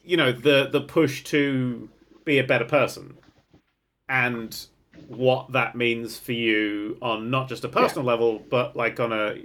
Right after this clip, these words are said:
Speaker 1: uh, you know, friendships and relationships and how that affects them. 'Cause that
Speaker 2: Still
Speaker 1: is something
Speaker 2: character
Speaker 1: that can affect
Speaker 2: driven,
Speaker 1: them.
Speaker 2: but
Speaker 1: Yeah.
Speaker 2: character driven, character driven rather than working backwards from a big,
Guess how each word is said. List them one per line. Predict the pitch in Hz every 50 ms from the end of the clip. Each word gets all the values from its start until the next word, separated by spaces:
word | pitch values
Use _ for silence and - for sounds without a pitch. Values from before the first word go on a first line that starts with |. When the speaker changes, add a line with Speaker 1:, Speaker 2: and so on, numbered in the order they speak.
| - - -
Speaker 1:
uh, | - 143 127 131 127 - - - -
you | 233 240
know, | 208 135 120 120
friendships | - 302 349 392 - - - -
and | 147 147
relationships | 180 226 269 285 - - 143 131 - - - -
and | 139 127
how | 131 151
that | 139 131
affects | 120 - 143 135 -
them. | 208 202 139 - - - _ _ _ _ _ _ - - - - - - _
'Cause | - 165
that | 180 180
Speaker 2:
Still | - 311 -
Speaker 1:
is | -
something | 247 240 240 214 -
Speaker 2:
character | - 185
Speaker 1:
that | 135
can | 131 220
affect | 214 190 - 143
Speaker 2:
driven, | 131 127 131 156 156
Speaker 1:
them. | 156 143
Speaker 2:
but | 127 165 156 151 143 - -
Speaker 1:
Yeah. | -
Speaker 2:
character | 170 160 151 151 147 139 - - - 165 151
driven, | 135 - 143 139 135 135 139 143 139 135 135 135 135 135 127 110 - _ _ _ _ _ _ _ _ _ _ _ _ _ _ _ _ _ _ _ _ - - - - - _ _ _ _ _ _
character | - - 175 170 165 - - 151
driven | 160 147 139 151 147 135
rather | 135 135 131 135 135 131 131 131
than | 127 135 127 123 123 127 127 123 123 - - _ _ -
working | 170 147 151 143 - - 147 135 127
backwards | 135 131 123 - - 143 131 120 120 -
from | - - 139 123 123
a | 120 117 117 113 113 120 127 - - -
big, | 135 123 117 120 120